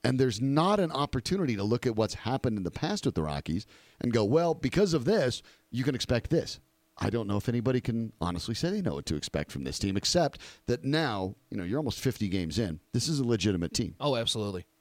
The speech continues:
Speaker 2: The culture has changed. The culture has changed. And I've s-, I said this when Bud Black was hired, is the fact that the Monforts went outside of the organization to go get a guy who not only is, is pitching focused, but is a big name.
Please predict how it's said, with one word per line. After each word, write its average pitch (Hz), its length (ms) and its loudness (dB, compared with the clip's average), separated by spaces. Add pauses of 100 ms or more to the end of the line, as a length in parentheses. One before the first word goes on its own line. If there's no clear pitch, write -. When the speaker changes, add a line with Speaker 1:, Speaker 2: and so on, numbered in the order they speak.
(140)
Speaker 2:
The 165 60 -4
culture 254 300 6
has 226 120 4
changed. - 480 0 (180)
The 143 80 -10
culture 208 240 4
has 202 80 -2
changed. 190 220 0 (160)
And 190 100 2
I've 185 120 4
s-, - 160 -2
I 180 160 0
said 196 360 0
this 196 220 2
when 165 520 2
Bud 151 240 0
Black 139 260 0
was 131 120 -2
hired, 92 300 -4
is 101 140 -6
the - 80 -10
fact 147 240 -4
that 139 120 -8
the 123 60 -10
Monforts 127 400 -4
went 113 160 -8 (120)
outside 175 560 2
of 160 80 -2
the 160 120 0
organization 135 800 -2 (340)
to 135 260 0
go 147 220 2
get 170 160 2
a 165 40 2
guy 117 300 0
who 123 140 -6
not 160 240 2
only 185 240 0
is, 139 240 -4
is 123 180 -6
pitching 190 380 -2
focused, 120 480 -2 (280)
but 139 240 -2
is 170 220 -2
a 175 160 0
big 269 300 -2
name. 247 280 0